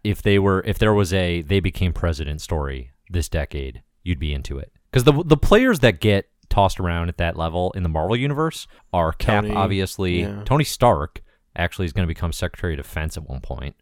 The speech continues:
Speaker 2: Oh my
Speaker 1: Um,
Speaker 2: God.
Speaker 1: Let's see. Who else even could play? Reed Richards would make
Speaker 2: Yeah.
Speaker 1: sense,
Speaker 2: I mean, it's kinda
Speaker 1: actually.
Speaker 2: gotta be people who are, like, either out or, like, public figures in their secret identity,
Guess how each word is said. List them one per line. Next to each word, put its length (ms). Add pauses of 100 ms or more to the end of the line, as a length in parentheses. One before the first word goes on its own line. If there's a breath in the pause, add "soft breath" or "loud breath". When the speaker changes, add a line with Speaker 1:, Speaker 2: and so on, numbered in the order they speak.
(160)
Speaker 2:
Oh 320
my 100
Speaker 1:
Um, 40
Speaker 2:
God. 340 (220)
Speaker 1:
Let's 320
see. 640 (180)
Who 200
else 440
even 260
could 200
play? 500 (120)
Reed 220
Richards 520
would 140
make 160
Speaker 2:
Yeah. 60
Speaker 1:
sense, 400 (280)
Speaker 2:
I 60
mean, 140
it's 100
kinda 140
Speaker 1:
actually. 140
Speaker 2:
gotta 160
be 140
people 360
who 120
are, 120
like, 360 (100)
either 300
out 260 (220)
or, 540
like, 260 (120)
public 320
figures 680
in 140
their 120
secret 320
identity, 480